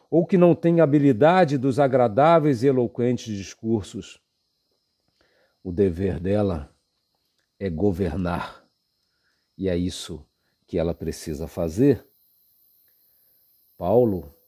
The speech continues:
o apóstolo, fala da diversidade de dons em vários momentos de suas cartas, e ele os trata como uma espécie de missão.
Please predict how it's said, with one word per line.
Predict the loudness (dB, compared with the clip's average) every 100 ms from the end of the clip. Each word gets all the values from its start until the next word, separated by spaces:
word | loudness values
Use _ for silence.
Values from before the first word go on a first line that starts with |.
| _ _
o | -10
apóstolo, | -10 -2 0 0 -2 -16 -16 _
fala | -2 0
da | 2 2
diversidade | 2 2 2 0 0 2 2 -2
de | -6 -6
dons | 0 2 4 2 -4 -16 _ _ _
em | -10 -8
vários | -2 -2 0 -4
momentos | -4 -2 0 -2 -4 -10
de | -14
suas | -10 -10 -10
cartas, | -8 -4 -4 -6 -14 -18 -20 _ _ _ _ -20 _ -2
e | 2 4 6
ele | 6 4 4 4
os | 2 -4
trata | 0 0 0 -2
como | 0 0 2
uma | 2
espécie | 2 -2 0 0 -2 -2
de | 4
missão. | 4 2 -2 0 0 -2